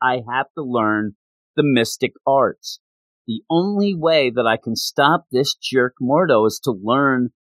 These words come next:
the, I need to battle him. I can't warn the Ancient One. And then if I battle Mordo, then I'll be able to tell the Ancient One. Maybe I'll be able to use these mystic arts to get rid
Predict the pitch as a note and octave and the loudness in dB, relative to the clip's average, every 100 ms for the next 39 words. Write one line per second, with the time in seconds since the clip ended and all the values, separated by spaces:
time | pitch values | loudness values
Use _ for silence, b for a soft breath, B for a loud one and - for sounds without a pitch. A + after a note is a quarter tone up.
0 | - C#3+ D3 C3 _ - D#3+ D#3+ E3+ C#3+ | -8 -6 -6 -10 _ -4 -2 0 0 -2
1 | B2 D3+ D3 F#3+ E3 D3 - B3+ F#3 G2+ | 0 2 2 2 -2 -8 -6 -2 -2 -4
2 | _ _ - E3 - - F#3+ G3 - B2+ | _ _ -2 -2 -2 -2 0 0 0 0
3 | C#3+ C3+ B2+ - B2 B2 - A#2+ A#2+ C#3+ | 0 0 -2 -2 -2 -2 -4 -2 0 0
4 | F#3 _ - F#3+ F#3+ F3+ F3+ - E3+ F#3+ | 0 _ -4 0 0 -2 -4 -2 0 0
5 | D#3 A#2 C#3 G3 B3 E3+ - _ _ - | 0 0 2 4 4 2 -2 _ _ 0
6 | D#3+ C#3+ C#3+ C#3+ C#3+ G#3+ B3+ A#3+ F#3 F#3 | 2 4 2 2 0 0 2 0 0 0
7 | E3+ F3 - C#3 - A#3 G3 C3+ - A2+ | 0 -4 -6 -8 0 0 0 -2 -2 -2
8 | A2 D3 A3+ B3+ A#3 F#3+ F#3 F3+ E3 D#3+ | 2 2 2 2 0 0 -2 -2 -6 -6
9 | G3 G3+ - E3 D3 D#3 D#3+ - D3 - | -4 -6 -6 -6 -4 -2 -4 -4 -8 -4
10 | D3 C#3 - B2+ D3 B2 C3+ E3 | -4 -4 -6 -2 -2 -2 -2 -2